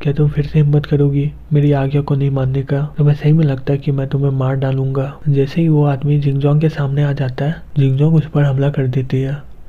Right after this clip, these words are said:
लेकिन वो बूढ़ा आदमी उससे बच जाता है। जिंगजोंग बोलती है, "धत्ती रिकी, ये लगा नहीं।" वो बूढ़ा आदमी शॉक्ड होकर बोलता है, "ईयर ब्लेड, ये तो कॉन्गडोंग सेक्टर का है।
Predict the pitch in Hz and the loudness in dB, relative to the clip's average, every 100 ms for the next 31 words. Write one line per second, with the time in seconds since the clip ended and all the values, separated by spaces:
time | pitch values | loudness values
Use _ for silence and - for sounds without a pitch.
0 | 147 135 147 147 139 139 139 135 139 143 | -2 2 4 4 4 2 0 -2 0 0
1 | 135 156 139 131 131 131 131 147 147 - | 0 0 0 0 0 -4 -4 -4 -4 0
2 | 147 143 156 160 147 - 147 135 139 - | 0 2 2 2 0 0 0 0 -2 0
3 | 151 139 - 135 143 - - - 151 143 | 0 0 -4 -6 -6 -14 -20 -2 2 4
4 | 135 151 147 135 143 147 143 135 143 147 | 4 2 2 2 -2 2 2 4 4 4
5 | 143 151 - 143 - 143 131 135 127 127 | 4 2 0 -4 0 0 2 0 0 -2
6 | 143 160 - - 147 156 139 123 139 147 | -2 -4 -6 -2 4 4 4 2 0 -4
7 | - - - - 156 147 147 147 139 147 | -12 -16 -16 -4 -2 0 -2 -2 0 2
8 | 160 160 147 131 143 131 135 143 | 2 0 -2 -2 -2 -2 -6 -8